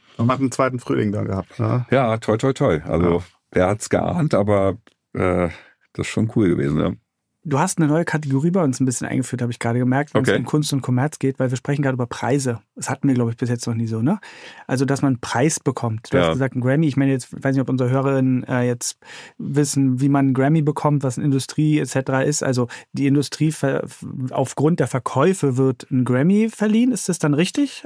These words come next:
Speaker 2: Ähm,
Speaker 3: abgeleitet, oder
Speaker 2: nee,
Speaker 3: wie?
Speaker 2: Gott, Gott sei Dank ja nicht.
Speaker 3: Ja.
Speaker 2: Äh, das war ja bei
Speaker 3: Jurypreis.
Speaker 2: unserem Deutschen Musikpreis im Echo so. Das heißt,
Speaker 3: Okay.
Speaker 2: du, du hast so und so viel Musikverkäufe und deswegen sind ja oft auch, ähm,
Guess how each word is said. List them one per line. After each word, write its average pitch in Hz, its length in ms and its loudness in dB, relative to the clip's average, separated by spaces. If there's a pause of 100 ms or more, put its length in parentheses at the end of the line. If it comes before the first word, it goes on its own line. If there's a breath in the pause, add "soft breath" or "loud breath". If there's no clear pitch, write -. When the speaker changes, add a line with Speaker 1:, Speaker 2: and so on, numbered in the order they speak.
(120)
Speaker 2:
Ähm, 120 300 2
Speaker 3:
abgeleitet, 220 480 0
oder - 80 2
Speaker 2:
nee, 120 60 4
Speaker 3:
wie? - 40 -4
Speaker 2:
Gott, 147 260 0
Gott 147 200 0
sei 160 120 2
Dank 151 220 2
ja 123 100 2
nicht. - 460 0 (160)
Speaker 3:
Ja. 120 140 4
Speaker 2:
Äh, 117 60 4
das 117 180 0
war 120 100 4
ja 123 80 2
bei 117 120 2
Speaker 3:
Jurypreis. 110 160 2
Speaker 2:
unserem 107 200 2
Deutschen 120 300 2
Musikpreis 127 400 0
im 113 100 4
Echo 107 320 2
so. - 160 -4
Das 76 180 0
heißt, 104 180 0
Speaker 3:
Okay. - 60 2
Speaker 2:
du, 110 100 4
du 104 140 2
hast 110 140 -2
so 120 80 2
und 131 140 2
so 127 80 0
viel 117 260 2
Musikverkäufe 135 1080 0
und 120 100 0
deswegen 113 380 2
sind 101 120 0
ja 107 140 2
oft - 240 -4
auch, 101 240 2 (540 loud breath)
ähm, 101 420 2